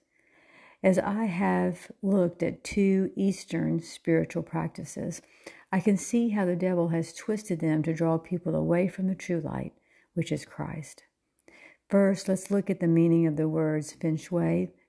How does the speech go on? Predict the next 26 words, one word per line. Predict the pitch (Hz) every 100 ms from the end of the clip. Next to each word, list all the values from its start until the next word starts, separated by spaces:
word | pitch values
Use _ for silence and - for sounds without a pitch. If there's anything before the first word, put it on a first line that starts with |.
| -
and | 170
chakra. | - 156 139 - - 151 _ _ _ _ _ - - - _ _
Feng | 202 208
shui | 196 226 220 220
means | 190 180 170 165
wind | 160 185 190 196 202 196 -
or | 190
water. | 180 175 - - 156 - _ _ _ _ - _
Wind | 202 226 226
and | 214
water | 185 185 180 170
in | 165
the | 165
Bible | 180 180 165 165
represents | 165 170 165 165 160
the | 160
Holy | 156 160
Spirit. | 156 - 151 - - - _ _ _ _ _ -
Chakra | - 190 185 185 170
means | 165 165 165
wheel | 170 180 175 165 170
or | 156
circle. | - 185 180 - - 170 - _ _ _ _ _ _ _ 190
A |
circle | - 214 196 - 170
represents | 170 165 175 175 170 170